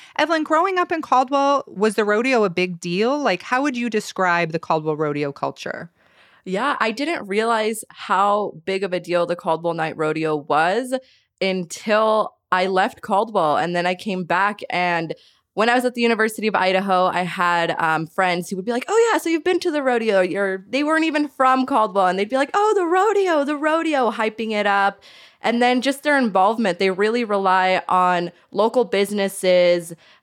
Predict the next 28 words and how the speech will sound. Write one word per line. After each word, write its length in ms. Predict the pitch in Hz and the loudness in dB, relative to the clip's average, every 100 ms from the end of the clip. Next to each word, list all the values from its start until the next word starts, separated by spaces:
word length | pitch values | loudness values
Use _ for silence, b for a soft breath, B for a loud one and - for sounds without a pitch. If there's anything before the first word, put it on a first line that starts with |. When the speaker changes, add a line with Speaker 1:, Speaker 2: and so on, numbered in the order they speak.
| - | -4
Speaker 2:
and 400 | 175 175 175 151 | -2 0 -2 0
their 160 | 190 | 0
volunteers 840 | 185 202 196 190 - 202 185 190 165 | 2 2 2 -2 -4 -2 0 0 -4
being 240 | 180 180 | -4 -4
a 40 | 180 | -2
nonprofit 540 | 170 170 190 170 175 | -2 -2 -4 -4 -2
organization. 920 | 165 170 175 165 165 165 170 - 170 | -2 -4 -4 -6 -4 -4 -4 -4 -4
And 180 | 160 160 | -4 -6
so 440 | - 160 160 156 156 b b | -2 0 2 0 -4 b b
seeing 400 | - 202 202 202 | -6 -2 0 0
the 80 | 202 | -4
community 540 | 208 185 185 185 185 | -4 -2 0 0 -2
really 580 | 160 175 180 180 180 - | -2 0 0 0 0 -4
boost 720 | 135 143 180 185 180 - - _ | -8 -4 0 0 -4 -12 -18 _
the, 480 | - 170 165 160 151 | -6 -2 0 0 -2
the 80 | 151 | -4
Caldwell 280 | 175 180 175 | -2 0 0
Night 220 | 165 156 | 0 0
Rodeo 540 | 160 160 160 156 156 156 | 0 0 0 0 2 0
and, 340 | 151 139 127 - - | 0 -4 -8 -14 -12
you 120 | 160 | -6
know, 180 | 151 139 - _ _ | -6 -6 -12 _ _
support 460 | - 190 - 175 170 | -6 -6 -2 -2 0
them 220 | 175 165 | -2 -2
and 100 | 156 | -6
provide 320 | 180 165 165 | -4 -4 -2
that 160 | 165 151 | -4 -4
platform 720 | 175 160 - 160 160 160 160 | -4 -4 -4 -4 -2 -4 -8